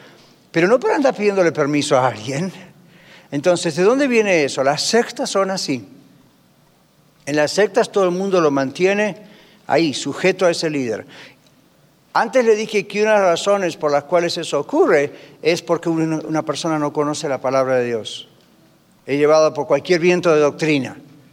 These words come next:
Y algunos hasta dicen, "Ahora el Espíritu Santo dice que vamos por acá". Ah, si lo dijo el Espíritu Santo, vamos por acá. Mi pregunta es, ¿usted está seguro que es el Espíritu Santo el que lo dijo? ¿Cómo voy a estar seguro?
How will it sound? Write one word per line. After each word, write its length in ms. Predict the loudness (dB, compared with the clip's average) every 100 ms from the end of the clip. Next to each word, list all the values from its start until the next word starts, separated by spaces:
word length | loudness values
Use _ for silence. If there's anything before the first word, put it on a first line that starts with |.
| _ _ _ -20 -8 -2
Y 60 |
algunos 300 | 2 4 4
hasta 160 | 2 2
dicen, 300 | 0 0 2
"Ahora 240 | 4 4
el 80 | 4
Espíritu 460 | 2 -2 -4 -2 0
Santo 340 | 0 0 0
dice 320 | 0 0 -2
que 80 | 0
vamos 280 | 0 0 0
por 160 | 2 2
acá". 340 | 4 2 2 -4 -2
Ah, 200 | -2 -2
si 100 | -8
lo 100 | -4
dijo 180 | -2 -2
el 60 |
Espíritu 280 | -2 -4 -4
Santo, 300 | -2 0 2
vamos 180 | 2 2
por 140 | 2
acá. 400 | 2 2 -2 -4 -8
Mi 80 | -2
pregunta 400 | 2 2 4 0
es, 60 |
¿usted 220 | 2 0
está 160 | -2 0
seguro 440 | -2 0 2 2
que 140 | 2 2
es 60 |
el 80 | 2
Espíritu 320 | -2 -6 -6
Santo 240 | -4 -2 0
el 40 |
que 80 | 2
lo 120 | 2
dijo? 520 | 2 2 0 0 -10 -20 _ _ _ _ -20 _ -2
¿Cómo 200 | 2 4
voy 80 |
a 40 | 4
estar 180 | 2 0
seguro? 460 | 2 4 2 0